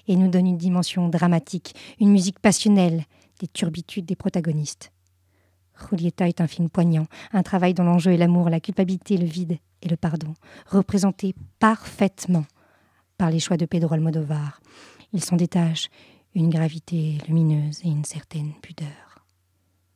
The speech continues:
Almodovar arrive à un aboutissement dans son art, une apothéose, l'âge de la maturité.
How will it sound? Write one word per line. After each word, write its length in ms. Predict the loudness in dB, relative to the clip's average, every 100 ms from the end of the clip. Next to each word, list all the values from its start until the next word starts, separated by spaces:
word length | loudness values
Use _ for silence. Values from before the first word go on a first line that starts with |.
| _ _ _ _ _
Almodovar 580 | 2 4 6 4 2 2 -4 -20 -20 _ _
arrive 360 | -4 2 2 2
à 60 | 2
un 120 | 2
aboutissement 540 | 0 -4 -6 -2 -2
dans 120 | 0
son 240 | -2 0 0
art, 180 | 0 -4 -8 4
une 140 | 8
apothéose, 640 | 8 8 6 4 4 2 -4 -12 _ -8
l'âge 380 | -4 -2 -4 -4
de 80 | -2
la 100 | 0
maturité. 720 | 0 -2 -4 -6 -8 -14